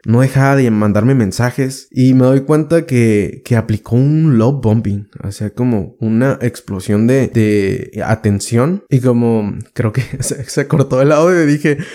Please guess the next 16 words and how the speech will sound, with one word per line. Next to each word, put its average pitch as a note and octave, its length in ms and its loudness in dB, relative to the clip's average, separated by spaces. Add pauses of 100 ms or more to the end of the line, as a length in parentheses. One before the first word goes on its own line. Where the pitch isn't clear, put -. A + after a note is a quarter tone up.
(160)
"No, E3 220 2 (160)
por F3 140 -2
favor, E3 460 2
no", D#3 140 -6
quizá C#3 300 0
no D#3 120 2
se, D#3 120 -2 (260)
no C3+ 140 0
se C#3+ 100 -2
escuchó B2 400 -4
nada A#2+ 360 2
de A2+ 60 4
lo G#2+ 160 2
que - 120 -12
estaba G#2+ 240 2
hablando. A2 420 2